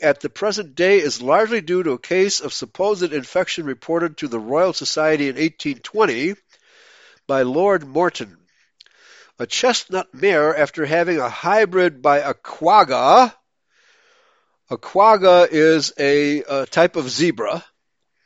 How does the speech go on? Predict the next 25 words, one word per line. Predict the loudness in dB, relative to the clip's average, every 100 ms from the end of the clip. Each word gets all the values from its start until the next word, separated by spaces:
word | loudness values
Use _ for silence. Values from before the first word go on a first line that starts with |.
| _ _ _
Some | -6 -6 -4
say | -2 0
it's | -2 -6
extinct, | -10 -10 -8 -4 -4 -4
some | -8 -8 -8
say | -6 -4 -4
it | -6
still | -8 -8
exists | -8 -4 -4 -4 -12
in | -14
the | -12
wild. | -6 -6 -6 -10 _ _ _ _ _ _ _ _ _ _ _ _
Produced | -4 0 0 0 _ _
to | -6 0
a | 0 -2
black | -4 0 2 2 -2 -14 -20 -20 _ _ _ _ _ _ _ _ _
Arabian | -2 4 4 4 0 -2
horse, | -2 2 4 2 -4 -10 -16 _ _ _ _ _ _ _
three | -12 -2 2 2
foals | 2 2 4 4 2 -2 -8 -12 -16 _ _ _ _
showing | -2 2 6 6 4 0 -4
a | -4
number | -2 -4 -2 -2 -2 -6 -2
of | -2 -2
stripes. | -8 -8 -10 -2 2 2 -2 -10 -6 -6 -8 -10 -18